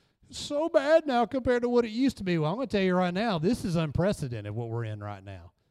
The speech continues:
When it becomes okay for a boy to wear a skirt girl in a girl's bathroom and rape a girl and get pushed to another school to hide it, and it ain't in California or New York, it's in little old Virginia.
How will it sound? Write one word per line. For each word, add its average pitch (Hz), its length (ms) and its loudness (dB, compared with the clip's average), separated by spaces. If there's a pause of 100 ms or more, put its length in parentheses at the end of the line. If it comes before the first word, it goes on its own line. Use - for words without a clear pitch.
(1000)
When 147 100 0
it 233 140 2
becomes 226 380 2
okay 226 360 2
for 170 180 0
a 143 40 0
boy 208 280 0
to 196 60 0
wear 165 200 2
a 135 40 0
skirt 226 320 -4
girl 185 160 0
in 151 60 -6
a 131 60 -6
girl's 214 340 -2
bathroom 190 460 -2
and 135 120 -4
rape 202 280 2
a 180 40 4
girl 165 300 0
and 170 220 -4
get 180 300 -4
pushed 320 340 4
to 233 140 4
another 220 280 2
school 240 320 -2
to 208 80 2
hide 185 320 -2
it, 262 180 0 (2250)
and 113 100 -14
it 117 100 -8
ain't 160 160 -4
in 165 120 -8
California 160 680 -6
or 156 60 -8
New 160 100 -8
York, 139 420 -6
it's 113 200 -10
in 98 160 -12
little 127 260 -6
old 143 160 -8
Virginia. 113 560 -8